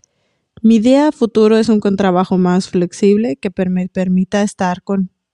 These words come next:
ella más tiempo.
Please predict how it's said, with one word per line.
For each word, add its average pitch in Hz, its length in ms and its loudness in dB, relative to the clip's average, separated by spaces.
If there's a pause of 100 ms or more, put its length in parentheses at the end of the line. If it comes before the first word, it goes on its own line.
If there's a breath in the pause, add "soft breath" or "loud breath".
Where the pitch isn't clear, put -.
(180)
ella 190 520 0 (840 loud breath)
más 170 220 -2
tiempo. 180 500 -2